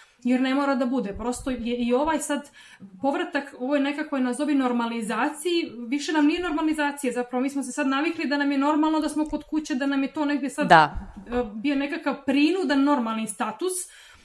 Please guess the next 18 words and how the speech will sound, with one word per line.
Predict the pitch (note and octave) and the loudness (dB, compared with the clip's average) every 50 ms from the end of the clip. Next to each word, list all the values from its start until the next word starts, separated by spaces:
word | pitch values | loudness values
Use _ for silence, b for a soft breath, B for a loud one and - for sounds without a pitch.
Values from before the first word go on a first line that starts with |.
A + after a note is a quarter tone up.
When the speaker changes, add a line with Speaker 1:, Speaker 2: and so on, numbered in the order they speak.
| B B B B B B | B B B B B B
Speaker 1:
I | C4+ | -2
sad | C4 C#4 D4 A#3+ B3+ | 0 0 0 2 4
mi | D4 D4+ | 4 4
opet | D#4 D#4+ - G4+ G4 - - | 2 2 0 -2 -2 0 0
idemo | F4 D4+ E4+ D#4 D#4+ | 0 0 0 0 2
u | E4 | 2
novu | D#4 D#4+ E4+ F#4 - E4+ D4+ | 2 2 2 0 -2 -2 -2
fazu | - D#4+ D4+ D#4 - - C#4 D4+ D4 - | 0 0 2 2 2 0 -2 -2 -2 -2
readaptiranja | - - F4 E4+ D4+ C4+ A#3 B3 B3 - - C4 B3 C4 B3+ A#3+ A3+ | -2 0 2 2 2 2 2 0 0 0 0 0 2 2 2 2 0
na | A3 A3+ G#3+ | -2 -4 -6
situaciju. | - A#3 G#3+ - G#3+ G3 F#3+ F#3+ - - G#3+ | -8 -10 -10 -8 -8 -6 -8 -8 -10 -14 -14
Znači, | G3 A3 G3+ - A#3 | -14 -14 -10 -4 -2
mi | A#3+ B3+ | -2 -2
sad | B3+ D4 B3 A3 | 0 -2 -2 0
opet | C4+ D4+ D4+ - F4+ F4+ | -2 -2 -2 -4 -8 -8
klimamo | - - E4 F#4 E4 D4+ C#4 C#4 C#4 | -4 0 0 2 2 4 2 2 2
neke, | C#4 C#4+ C#4+ C#4+ - C4+ C4 B3 | 2 0 -2 -2 -2 -4 -2 -2
neke, | A#3+ B3+ C4+ C#4 C#4 C#4+ C4 | -2 -2 -2 -2 -2 -4 -6